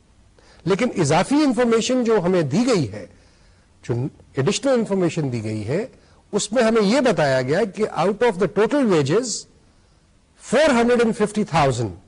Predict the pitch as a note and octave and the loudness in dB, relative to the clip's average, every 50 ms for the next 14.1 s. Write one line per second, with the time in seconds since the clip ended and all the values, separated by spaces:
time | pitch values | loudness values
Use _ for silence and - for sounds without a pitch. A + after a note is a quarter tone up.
0 | - _ _ _ _ _ - F#3+ F3 D#3+ C#3 D3+ C#3+ C#3 C3 C3 C3 - - - | -20 _ _ _ _ _ 0 0 2 2 2 2 2 2 2 0 -2 -4 -8 -18
1 | - - _ _ _ _ _ _ _ _ _ _ _ _ _ _ _ _ _ _ | -20 -20 _ _ _ _ _ _ _ _ _ _ _ _ _ _ _ _ _ _
2 | _ _ _ _ _ _ _ _ C#3 D3+ F3+ A3 C4+ C#4+ D4 C4+ - - - - | _ _ _ _ _ _ _ _ 0 2 2 2 2 2 0 -2 -4 -14 -14 -12
3 | - - D3 F#3+ C4 D4+ D4 G3+ - A#3+ A3 G#3+ G3 G3+ G3 F#3+ F3+ - E3+ E3+ | -4 -2 0 2 2 2 2 2 2 2 2 2 2 2 2 2 0 0 -2 -2
4 | D3 - E3+ E3+ E3+ E3+ D#3 - - G3+ B3 B3+ A3+ E3+ D#3 E3+ E3+ D3+ E3+ E3+ | -2 0 2 2 2 2 0 -2 -2 -2 0 0 0 2 2 2 2 2 2 0
5 | D#3 C3+ C3 D#3 C3+ G#2+ B2 D#3 F#3+ A3 A#3 A3+ - - - - _ _ - C#3+ | 0 0 -2 -4 -4 -2 0 0 0 0 0 -2 -6 -16 -20 -20 _ _ -6 -2
6 | A3 A3+ F#3 C#3 A2 C3 C3 C#3 C3+ B2+ C3+ D#3+ G#3 G#3 - - - A3 A3+ A#3 | 0 0 0 0 0 0 2 2 2 2 2 0 0 0 -4 -8 -4 -2 0 2
7 | C4 C4+ C#4 C4 C4 - - - - - _ - - - E3 F3 G3+ A3+ A#3 A3+ | 2 2 2 0 -2 -6 -18 -20 -20 -20 _ -14 -6 0 2 4 4 4 4 2
8 | G3 F3 D#3+ D#3+ D#3+ E3+ F3+ F#3+ G3 F#3+ F#3 F#3+ - - - G#3+ A#3 A#3+ B3+ B3 | 2 2 2 2 4 4 4 4 4 2 2 -2 -6 -2 0 2 4 4 4 2
9 | B3 - - - - - - _ _ _ _ _ _ _ _ _ _ _ _ _ | 0 -4 -10 -18 -20 -20 -20 _ _ _ _ _ _ _ _ _ _ _ _ _
10 | _ _ _ _ _ _ _ - - _ _ _ _ _ - - _ D#3+ D3 D3 | _ _ _ _ _ _ _ -20 -20 _ _ _ _ _ -20 -8 _ -2 0 0
11 | C#3+ D#3+ A#3 D4 D4 - G#3+ - G3 E3 D3 D3+ D3 C#3 C#3+ F3 G#3+ B3 C4 B3 | 2 2 2 2 2 0 0 0 0 0 2 0 0 0 2 2 2 0 0 -2
12 | - - - - - _ _ _ _ _ _ _ _ _ _ _ _ _ _ - | -8 -18 -20 -20 -20 _ _ _ _ _ _ _ _ _ _ _ _ _ _ -4
13 | - A#3 C#4+ C4+ G3 G3 G3 A3+ G3 E3 E3 E3 D#3 D#3 D3+ D3 D3+ D3+ D#3 F#3 | -2 0 0 0 0 0 0 0 0 0 0 0 0 2 0 2 2 2 2 2
14 | G#3+ B3 | 2 2